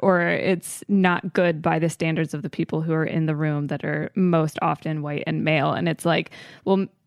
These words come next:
maybe these things aren't for you, but that doesn't mean there's a bunch of other people who are out there wanting to maybe network about it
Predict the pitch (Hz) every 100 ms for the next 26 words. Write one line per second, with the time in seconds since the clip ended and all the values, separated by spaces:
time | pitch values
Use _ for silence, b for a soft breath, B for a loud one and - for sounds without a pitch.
0 | - 196 202 202 185 175 - 190 170 170
1 | - 175 175 180 180 170 165 170 175 165
2 | 165 165 165 170 - 165 156 151 165 160
3 | 165 - 170 160 160 160 156 156 151 160
4 | 151 156 156 - 165 175 233 277 - -
5 | 147 147 -